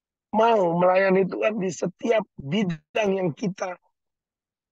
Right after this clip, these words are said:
kuasai, yang kita kerjakan. Baik di bidang pendidikan kah, di bidang mungkin kesehatan kah, atau di bidang kerohanian kah, di bidang apapun, di bidang politik kah, apapun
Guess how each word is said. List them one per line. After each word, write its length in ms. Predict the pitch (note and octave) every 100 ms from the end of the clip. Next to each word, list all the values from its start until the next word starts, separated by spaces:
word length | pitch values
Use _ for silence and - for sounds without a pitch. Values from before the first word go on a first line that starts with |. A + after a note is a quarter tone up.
| _ _ _ -
kuasai, 720 | F#3+ E3 - G#3+ G#3+ F#3+ F#3
yang 160 | F3
kita 240 | D#3+ A3 G3 -
kerjakan. 640 | E3+ A#2+ F#3+ F#3+ E3+ D3+ - _ _ -
Baik 320 | F#3 G3 F3+
di 80 | F#3
bidang 320 | F#3+ G3 F3
pendidikan 1040 | A3 F3 E3 B3+ _ _ C4 - B3+ A#3 A3+
kah, 240 | A3 G3 _ _ -
di 160 | - E3+
bidang 400 | F#3 E3+ F#3 - _ _ _ _ F3+
mungkin 240 | F#3 F#3+
kesehatan 800 | E3 - F#3+ A3+ B3 A#3+ A#3 A3
kah, 160 | A3+ - - - - -
atau 240 | F3 G3+
di 160 | F3 F3
bidang 400 | F#3+ G3 F#3 F#3 _ _ _ _ _
kerohanian 800 | F3 F#3+ F#3+ G#3 A3+ C4 C4 A#3+
kah, 240 | B3 G#3 - _ _ _ -
di 80 | A3
bidang 320 | A#3 C#4 C#4
apapun, 640 | C#4 C4 - G4 - A3+ G3+
di 80 | F3
bidang 320 | D4+ A3 G#3+ A3+
politik 560 | A#3 D#4+ G4 - - -
kah, 160 | G#3 F3+ _ _ _ _ _ _
apapun 640 | - C4 B3+ - B3 G#3